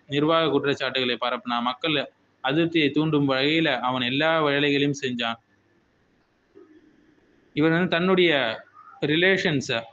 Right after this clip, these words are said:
உறவினர்களை ஆட்சியில வச்சிருக்காரு, கவர்னர்லாம் என்று பு-, குற்றம்லாம் சாட்டினான். ஆனா, இதற்கும் உஸ்மான் ரலியல்லாஹுக்கும் எந்த சம்பந்தமும் இல்லை. உஸ்மான் ரலியல்லாஹு செஞ்சது பொதுமக்களுடைய நல்லதுக்காக தான் எல்லாமே செஞ்சாங்க அவங்க.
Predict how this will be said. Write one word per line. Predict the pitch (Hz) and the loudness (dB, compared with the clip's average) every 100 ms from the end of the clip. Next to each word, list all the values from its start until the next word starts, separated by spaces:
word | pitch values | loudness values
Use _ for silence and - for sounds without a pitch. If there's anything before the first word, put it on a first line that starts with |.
| - - | -20 -6
உறவினர்களை | 147 180 185 160 143 147 | 0 2 2 2 2 2
ஆட்சியில | 151 127 135 135 143 127 | 0 0 -2 -2 -2 -2
வச்சிருக்காரு, | - 131 127 120 | -4 -6 -4 -4
கவர்னர்லாம் | 120 123 131 123 123 123 | -2 -2 -2 -2 -2 -2
என்று | 135 143 | 0 -2
பு-, | 143 127 - _ _ 160 | -2 -4 -6 _ _ -4
குற்றம்லாம் | 160 160 143 143 | -2 0 0 -2
சாட்டினான். | 139 127 120 123 | -4 -4 -4 -2
ஆனா, | 139 165 | 0 0
இதற்கும் | 156 165 165 220 - | 2 0 0 -2 -2
உஸ்மான் | 131 165 156 | -6 -2 0
ரலியல்லாஹுக்கும் | 139 135 135 151 | 0 0 -2 -2
எந்த | 151 165 | -2 -2
சம்பந்தமும் | 151 143 143 143 135 | -4 -4 -2 -2 -2
இல்லை. | 110 107 | -4 -8
உஸ்மான் | - 160 170 | -8 -6 -2
ரலியல்லாஹு | 156 143 - | -2 -2 -2
செஞ்சது | 147 156 165 202 160 | -4 -2 0 0 0
பொதுமக்களுடைய | 156 170 165 147 139 131 | 0 0 -2 -2 0 0
நல்லதுக்காக | 131 160 160 147 143 143 | 0 0 0 0 -2 0
தான் | 175 | -2
எல்லாமே | 143 143 143 | 0 0 -2
செஞ்சாங்க | 139 131 120 117 | -4 -6 -4 -4
அவங்க. | 104 104 | -6 -8